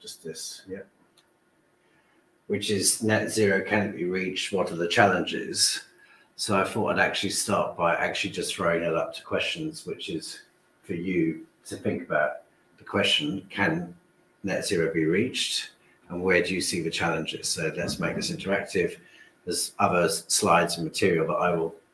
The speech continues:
bring up, links to that. So not, not necessarily in this order, with some ideas and some thoughts and some challenges around that. But you don't wanna listen to me for the next hour. I'd much rather listen to you.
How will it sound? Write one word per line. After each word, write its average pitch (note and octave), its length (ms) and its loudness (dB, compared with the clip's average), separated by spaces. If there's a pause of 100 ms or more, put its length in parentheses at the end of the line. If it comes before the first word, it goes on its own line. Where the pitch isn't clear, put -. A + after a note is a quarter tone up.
bring F2+ 260 2
up, F2+ 260 0 (580)
links - 400 -6
to - 140 -12
that. D#2 220 -4
So - 100 -6
not, E2+ 300 -2
not F2+ 180 -2
necessarily E2+ 340 2
in E2 60 0
this - 140 -4
order, E2 440 2
with D#2 120 -10
some D#2+ 220 -6
ideas E2 540 2
and - 100 -10
some E2+ 160 -6
thoughts - 460 0
and - 80 -2
some E2 200 -4
challenges F2 600 -2
around - 300 -4
that. - 280 -4 (460)
But - 260 -6
you G2+ 80 0
don't F2+ 140 2
wanna D#2 100 0
listen D#2 240 -2
to - 160 -8
me D#2 140 -2
for - 480 -4
the E2 80 -16
next - 260 -10
hour. - 320 0
I'd - 140 -10
much - 220 -6
rather D#2+ 200 -2
listen - 280 -8
to E2 160 -10
you. F2 340 -4